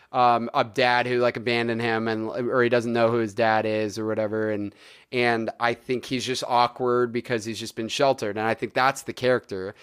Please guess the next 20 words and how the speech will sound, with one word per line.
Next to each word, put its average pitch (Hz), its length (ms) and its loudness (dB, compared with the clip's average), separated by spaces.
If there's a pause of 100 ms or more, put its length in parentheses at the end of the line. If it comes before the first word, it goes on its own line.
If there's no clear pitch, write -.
(220)
And 127 120 0
I 131 60 4
don't 131 220 2
think 131 180 -2
it's 123 160 -8
really, 120 540 0 (480)
I 147 200 2
didn't 165 280 2
think 151 320 -2
he 147 160 -2
was 131 260 0
making 123 460 -2
fun 123 240 0
of 117 100 -6
people 123 320 -4
with 107 100 -2
autism 120 920 0
or 113 160 -2
anything. 123 560 0
And, 117 260 -4